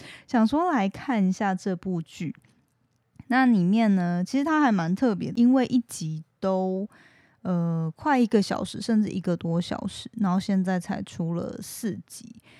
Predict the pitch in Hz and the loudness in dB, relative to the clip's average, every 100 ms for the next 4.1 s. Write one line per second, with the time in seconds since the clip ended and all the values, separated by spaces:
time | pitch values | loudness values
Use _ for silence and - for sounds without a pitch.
0 | _ _ 185 170 165 185 180 175 165 170 | _ _ -8 -6 -4 -2 0 -2 -2 -6
1 | 196 - 165 170 180 202 185 170 214 202 | -8 -8 -6 -4 -4 -4 -4 -6 -2 -2
2 | 196 - 185 185 185 - - - - 170 | -2 -4 -6 -4 -6 -8 -12 -12 -12 -12
3 | - 196 196 - 143 143 - - _ - | -10 -10 -8 -8 -8 -8 -12 -18 _ -14